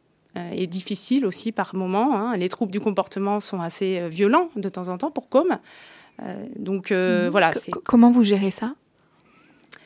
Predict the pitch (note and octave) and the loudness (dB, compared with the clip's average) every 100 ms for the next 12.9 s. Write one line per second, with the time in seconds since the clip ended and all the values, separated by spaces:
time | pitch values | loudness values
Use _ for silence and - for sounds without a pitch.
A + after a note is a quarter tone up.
0 | - - - - - - G#3 F#3+ - - | -20 -20 -20 -20 -20 0 0 0 -4 -12
1 | - - - - _ _ _ _ _ - | -12 -16 -20 -20 _ _ _ _ _ -6
2 | G#3+ C#4 E4 C4+ C4+ G#3+ F#3+ A#3+ - - | 0 2 2 2 0 0 0 0 -2 2
3 | C#4 C4 - - - - - - - - | 4 4 -4 -12 -14 -16 -16 -18 -12 -6
4 | C#4+ _ - D4+ - - - - - _ | -6 _ -4 -4 -4 -20 -20 -20 -20 _
5 | - B3+ B3+ A3 B3+ C4 - A3 G#3+ - | 6 8 8 8 6 4 0 -2 -2 -6
6 | - G#3 G3 G#3 A#3+ C4 G3+ F#3+ G3+ G3 | -4 0 4 6 6 6 4 0 -2 -2
7 | F#3+ - - - - - - - - F#3 | -6 -12 -10 -8 -8 -12 -20 -14 -4 4
8 | G#3+ A#3 G#3+ - - A#3 A3+ G3 A3 G#3 | 6 8 6 2 2 4 4 4 4 4
9 | G#3 G3+ G3+ G3 - D4 B3 B3 A#3+ G#3 | 2 0 0 0 0 2 4 2 0 0
10 | G3+ F#3+ F#3+ F#3+ G#3 D4+ A#3 A3+ A3 G3 | -2 -2 -4 0 2 2 2 4 4 4
11 | G3 - - G#3 G3 F3+ F3+ - C4 E4 | 2 -2 -6 -4 -2 -2 -4 -6 -4 -2
12 | - G3 F#3 F3 - G#3 G#3 F3+ F3+ | 0 -2 -2 -6 -6 -2 2 4 4